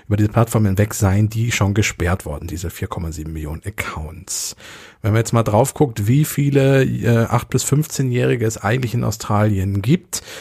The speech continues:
da sind wir bei einer Zahl von zwei Komma drei Millionen. Jetzt fragt ihr euch, wie kann denn die Zahl so viel höher sein bei den gesperrten Accounts? Naja, es kann natürlich, wir reden hier über alle Plattformen zusammen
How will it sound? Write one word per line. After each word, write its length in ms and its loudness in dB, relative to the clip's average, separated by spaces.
da 120 0
sind 160 0
wir 60 2
bei 120 2
einer 220 2
Zahl 300 -2
von 180 -4
zwei 260 -2
Komma 260 -4
drei 260 -6
Millionen. 920 2
Jetzt 140 -8
fragt 280 0
ihr 60 0
euch, 200 -2
wie 60 -2
kann 300 -2
denn 140 0
die 120 0
Zahl 460 2
so 80 2
viel 240 0
höher 300 4
sein 240 2
bei 100 2
den 100 0
gesperrten 460 -2
Accounts? 680 -2
Naja, 320 2
es 160 -10
kann 180 -2
natürlich, 420 0
wir 120 0
reden 120 0
hier 120 4
über 160 0
alle 120 2
Plattformen 440 -2
zusammen 580 2